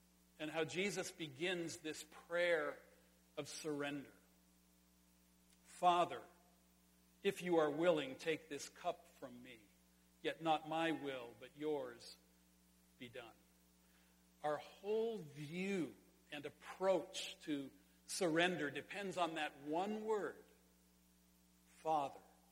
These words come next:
Father. So we sang of this earlier. In whatever language you sing, Father, Father. In that word, Jesus will radically redefine the spiritual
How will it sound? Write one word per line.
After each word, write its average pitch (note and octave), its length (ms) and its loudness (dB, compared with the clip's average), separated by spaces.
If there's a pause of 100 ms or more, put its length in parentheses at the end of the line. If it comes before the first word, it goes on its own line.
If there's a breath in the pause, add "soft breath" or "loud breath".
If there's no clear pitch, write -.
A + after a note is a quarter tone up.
(1800)
Father. D3+ 360 0 (1500)
So - 80 -20
we C#3 80 -18
sang E3+ 400 0
of D#3 100 0
this E3 240 -4
earlier. D#3 340 2
In B2+ 100 -10
whatever E3+ 360 6
language F#3 580 2
you F#3 140 -8
sing, - 380 -8 (600)
Father, D#3 300 -4 (1600)
Father. C#3+ 140 -4 (1040)
In E3 160 0
that F3+ 240 2
word, F#3+ 300 6
Jesus F#3 440 -2
will D3+ 320 0
radically G3 680 6
redefine F3 880 0
the C#3+ 80 -6
spiritual F#3+ 640 -4